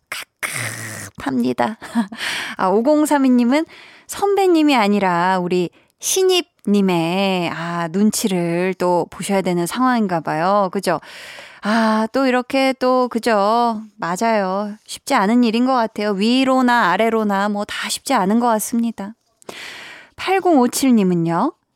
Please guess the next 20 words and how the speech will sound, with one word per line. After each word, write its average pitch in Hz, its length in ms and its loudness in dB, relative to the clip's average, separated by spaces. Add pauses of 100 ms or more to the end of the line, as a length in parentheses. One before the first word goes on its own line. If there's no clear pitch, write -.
(140)
첫 - 300 -4
독립해서 240 760 2
이사했는데 196 960 0 (140)
너무 196 400 2
설레서 294 680 -2 (120)
셀프로 247 440 -2
인테리어하고 180 720 -2
시트지 - 420 -6
시공까지 254 500 -2
싹 - 200 -6 (120)
마쳤어요. 175 600 -4 (560)
인테리어 294 460 2
비용 254 260 2
아끼고 202 500 -2 (240)
잘했죠? 208 720 0 (400)
그런데 202 840 2
며칠째 233 800 0
팔이 - 300 -4
안 185 220 0
올라가네요. 226 880 0